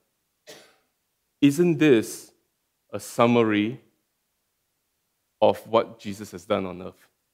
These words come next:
His ministry, his message, and what really he did. Jesus. So, we, when we talk about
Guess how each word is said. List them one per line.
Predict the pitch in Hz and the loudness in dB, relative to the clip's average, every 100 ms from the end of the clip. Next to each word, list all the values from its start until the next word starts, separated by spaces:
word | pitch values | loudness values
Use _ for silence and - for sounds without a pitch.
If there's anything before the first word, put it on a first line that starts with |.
| _ _ _ _ _ _ _ _ | _ _ _ _ _ _ _ _
His | 107 - | -12 -10
ministry, | 107 98 95 - 95 90 _ _ _ _ _ _ | -8 -8 -10 -14 -14 -16 _ _ _ _ _ _
his | 110 - | -10 -8
message, | 104 101 - - - - _ _ _ _ _ | -8 -8 -10 -10 -14 -20 _ _ _ _ _
and | 107 101 | -12 -6
what | - 107 | -6 -6
really | 98 98 | -10 -10
he | 92 | -12
did. | 82 85 _ _ _ _ _ _ _ _ _ _ _ _ _ _ _ _ _ _ _ _ _ _ _ _ _ | -18 -20 _ _ _ _ _ _ _ _ _ _ _ _ _ _ _ _ _ _ _ _ _ _ _ _ _
Jesus. | - 107 98 104 - - - _ _ _ _ _ _ _ _ _ _ _ _ _ _ _ _ _ _ _ _ _ _ _ _ _ _ _ _ _ _ _ _ _ _ _ _ _ _ _ | -10 -10 -8 -10 -10 -18 -20 _ _ _ _ _ _ _ _ _ _ _ _ _ _ _ _ _ _ _ _ _ _ _ _ _ _ _ _ _ _ _ _ _ _ _ _ _ _ _
So, | - 190 - - _ | 4 6 4 -10 _
we, | 147 160 | -2 0
when | - 151 180 | 0 2 4
we | 269 | 2
talk | - 214 208 | 2 0 0
about | 143 131 131 - - | 2 6 6 6 -4